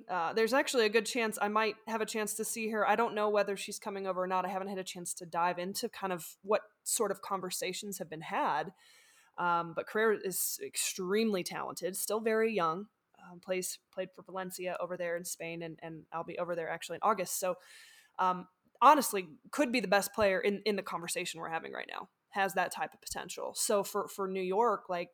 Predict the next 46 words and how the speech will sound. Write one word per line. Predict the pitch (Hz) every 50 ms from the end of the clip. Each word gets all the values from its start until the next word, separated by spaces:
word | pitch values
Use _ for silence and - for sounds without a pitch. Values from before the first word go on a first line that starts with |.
| _ _ _ _ _ _ _ _ _ _ _ _ _ _ -
again, | 220 208 277 233 208
you, | 202 202 190
you, | 214 208 208
there's | 196 208 196 226
always | 240 240 226
the | 233
question | - - 214 202 - 208 202
mark | 196 190 185 185 196
of | 185 180 175 - - - _ _ _ _ _ _ _ _ _ _ _ _ _ -
international | 202 190 185 180 175 175 175 - 180 175
players | 175 - 185 175 175 175 175 175 180 185 180
and, | 180 170 165 165 -
and | 175 175 170 170
their | 170 170 175
willingness | 170 175 175 170 175 175 170 170 - -
to | -
come | - - - 196
over, | 240 269 269 254 269
and | 233 202
what | 175 170
does | - 175 -
that | - - -
look | 226 226 220 -
like? | 226 208 -
Those | - 214 208 214
are | 208
things | 202 190 180 175 -
we | 175 165
don't | - - - -
know. | 52 50 - 202 - _ _ _ _ _ _ _ _ _ _ _ _ - - -
But | 220 233 220 214 -
a | 240
lot | 233 240 240 247 269
of | 262
the | 277 254
moves | 247 247 247 240 -
we're | - 233 220
seeing | - - 247 233 226 220
in, | 214 208 196 -
are | 214 208 208
transactional | - - 220 202 190 185 202 202 214 214 - 240 233 214
types | - - 220 214 214 -
of | 202 -
things. | - 208 208 202 202 185 190
We | 190
saw | - - 185